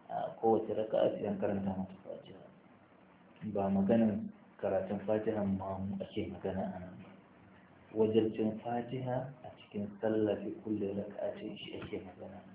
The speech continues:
Har da cewa shi Malam Imam Abu Hanifa daga baya ya tashi daga wancan magana ta, ta farko, ya zama to ijma ne na malamai wajibcin karatun Fatiha a kowace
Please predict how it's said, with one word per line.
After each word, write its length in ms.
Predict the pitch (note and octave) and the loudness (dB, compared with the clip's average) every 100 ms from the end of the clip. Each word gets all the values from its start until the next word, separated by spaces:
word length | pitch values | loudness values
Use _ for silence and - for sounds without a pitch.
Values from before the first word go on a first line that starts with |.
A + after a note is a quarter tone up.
| - - - - - - - - - - - - - | -20 -20 -20 -20 -20 -20 -20 -20 -20 -20 -20 -20 -2
Har 100 | A#2 B2 | 4 6
da 60 | |
cewa 480 | G#2 G2+ A2+ G#2+ G#2+ | 4 6 8 10 8
shi 140 | G#2+ | 6
Malam 240 | A2 G#2+ G2+ | 6 6 8
Imam 180 | G#2 G2 | 6 6
Abu 200 | G2 F#2+ | 4 2
Hanifa 440 | G2 G2 G2 - | 2 4 6 4
daga 260 | - F#2 F#2 | -4 -8 -2
baya 360 | F#2+ F#2+ F#2+ F#2+ F#2+ - - - - - - - - - G2+ | 4 6 6 2 -4 -12 -20 -20 -20 -20 -20 -20 -18 -12 -2
ya 240 | G2 G2 F#2+ | 2 2 4
tashi 340 | G#2 G2 G2 | 6 4 4
daga 220 | F#2+ F#2 | -6 -4
wancan 320 | F#2 F#2+ G2 F#2 | -4 -4 -6 -8
magana 340 | - G2+ G2 G2 | -8 -4 -2 -2
ta, 80 | G2 - | -4 -6
ta 140 | - | -12
farko, 420 | G#2 G#2+ G#2 C#3+ - - - - | 0 2 2 0 -2 -4 -16 -6
ya 100 | G2 | -2
zama 260 | G2 G2+ G2 | 2 2 2
to 100 | G#2 | 0
ijma 400 | G2 F#2 F#2+ F#2 | -2 -4 -4 -4
ne 400 | F2+ F2 - - - - - - - - - | -4 -8 -10 -12 -20 -20 -16 -16 -16 -18 -16
na 120 | G2+ | -10
malamai 420 | F#2 F2+ F2 F#2 F#2+ | -4 -2 -2 0 4
wajibcin 460 | G2 G2 - G2 G2 | 6 4 0 -4 -4
karatun 340 | F#2+ F#2 G2 - | -6 -8 -12 -10
Fatiha 380 | G#2 G#2 B2+ G#2+ | -8 -6 0 0
a 40 | |
kowace 760 | G#2+ G2+ F#2 F2+ - F#2 F2+ - | 0 -6 -6 -6 -8 -12 -12 -14